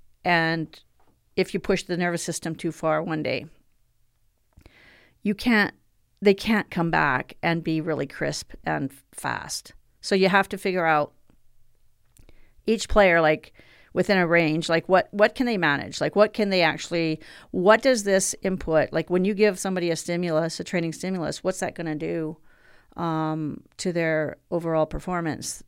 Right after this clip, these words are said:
uh, a day from now, two days from now, three days from now? Um, and even the kind of stretching you do, like, where, where do you stretch? Do you stretch a lot before you work out or after? Like,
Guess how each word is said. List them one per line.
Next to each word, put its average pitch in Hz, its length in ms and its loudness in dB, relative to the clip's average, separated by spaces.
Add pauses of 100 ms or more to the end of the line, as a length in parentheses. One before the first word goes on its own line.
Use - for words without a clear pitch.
uh, 151 380 -2 (640)
a - 60 -12
day 139 160 -4
from 214 160 -6
now, 254 380 -4
two 156 160 -8
days 190 180 -2
from 208 140 -6
now, 208 240 -6
three 175 160 -8
days 190 240 -2
from 190 120 -6
now? 175 300 -4 (880)
Um, 165 680 2 (720)
and 208 160 4
even 254 180 2
the 247 60 0
kind 220 180 0
of 185 80 -2
stretching 196 400 0
you 165 120 0
do, 139 100 -2
like, 123 300 -2
where, 180 480 4
where 180 220 2
do 180 60 -4
you 175 120 -4
stretch? - 400 -2
Do 165 60 -8
you 156 40 -6
stretch - 340 -4
a 175 60 -2
lot 165 260 4
before 160 340 -2
you 220 140 0
work 220 240 0
out 220 220 2
or 143 160 2
after? 214 440 2
Like, 180 360 0